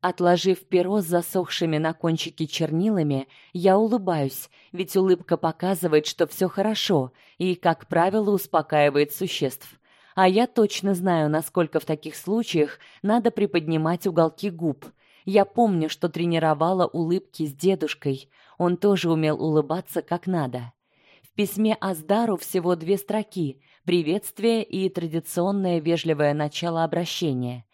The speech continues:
Написав их, я, похоже, просто сидела над листом, пока не пришёл Илор. А если он пришёл,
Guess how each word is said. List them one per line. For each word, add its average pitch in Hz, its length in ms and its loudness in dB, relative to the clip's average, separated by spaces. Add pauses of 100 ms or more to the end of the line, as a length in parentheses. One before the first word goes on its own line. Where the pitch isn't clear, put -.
(260)
Написав 202 680 2
их, 190 360 -2
я, 185 260 4
похоже, 190 520 2
просто 185 360 -2
сидела 180 500 2
над 175 200 2
листом, 196 560 0 (220)
пока 175 320 2
не 190 120 0
пришёл 175 500 -2
Илор. 175 400 0 (400)
А 165 140 2
если 160 440 0
он 143 180 0
пришёл, 175 580 -4